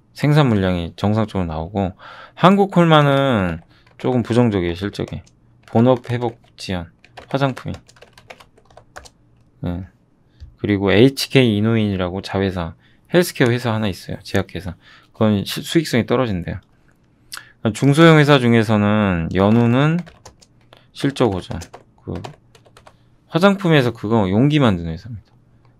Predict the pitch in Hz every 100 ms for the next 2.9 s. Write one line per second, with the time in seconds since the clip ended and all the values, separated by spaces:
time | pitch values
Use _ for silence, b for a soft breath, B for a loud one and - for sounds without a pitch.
0 | _ 92 95 95 87 - - 92 95 98
1 | 127 147 - B B B B - - 175
2 | 190 185 160 139 135 120 87 80